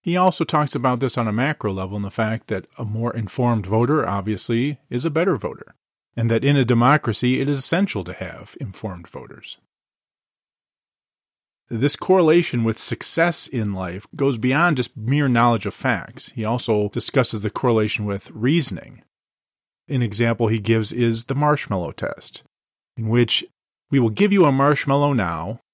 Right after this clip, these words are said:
or if you wait fifteen minutes, you can have a second marshmallow. And then he puts the marshmallow on the table or the desk in front of the person, and they go off and see how long it will be before the, the child decides to eat the marshmallow he's got or wait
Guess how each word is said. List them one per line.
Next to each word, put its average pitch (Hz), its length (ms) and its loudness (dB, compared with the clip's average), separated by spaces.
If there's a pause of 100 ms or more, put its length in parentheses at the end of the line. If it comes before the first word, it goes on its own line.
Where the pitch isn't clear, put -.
(380)
or 160 540 4 (180)
if 117 180 -2
you 117 120 2
wait 135 280 4
fifteen 123 460 -2
minutes, 123 500 -4 (180)
you 131 160 0
can 110 180 -2
have 104 200 -2
a 120 60 -2
second 139 360 0
marshmallow. - 600 -10 (680)
And 107 60 -4
then 107 80 0
he 104 80 0
puts - 220 2
the 127 80 4
marshmallow 110 440 4
on 107 160 4
the 98 80 0
table 143 320 4
or 143 220 4
the 92 100 -4
desk 107 320 0
in 95 140 -4
front 104 220 0
of 90 60 -2
the - 60 -6
person, 196 460 2 (380)
and 135 380 0 (120)
they 95 160 -4
go 110 200 2
off 151 240 4
and 98 140 -4
see 107 160 -2
how 117 160 2
long 113 300 2
it - 80 -4
will 135 140 0
be 101 180 -2
before 104 340 -4
the, 113 160 -4 (140)
the - 80 -12
child 104 320 0
decides 92 420 -4
to - 180 -8
eat 175 260 -2
the 220 60 4
marshmallow 160 440 2
he's 165 180 -4
got 98 440 2
or 110 180 0
wait 101 340 -4